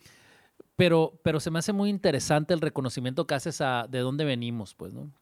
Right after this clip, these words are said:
Y a dónde seguramente vamos a terminar. Y, y si no es ahí, que ojalá que sí,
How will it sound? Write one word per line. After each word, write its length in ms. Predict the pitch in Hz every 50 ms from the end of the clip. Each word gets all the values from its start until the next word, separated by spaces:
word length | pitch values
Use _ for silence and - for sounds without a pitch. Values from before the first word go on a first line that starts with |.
| _ _ _ -
Y 80 | 143 135
a 100 | 123 117
dónde 240 | 135 135 147 160
seguramente 480 | 123 143 120 120 127 127 131 127 117 135
vamos 240 | 123 123 127 117 127
a 60 | 117
terminar. 560 | - 110 104 98 92 90 90 92 87 - _ _ _ _ _ _ _ _
Y, 320 | - 127 123 120 120 123 - -
y 100 | 143 120
si 160 | - 143 131
no 100 | 139 151
es 160 | 156 - -
ahí, 200 | 165 147 160 170
que 100 | - 143
ojalá 280 | 123 - 156 147 139 -
que 100 | - 131
sí, 340 | - - 170 143 131 135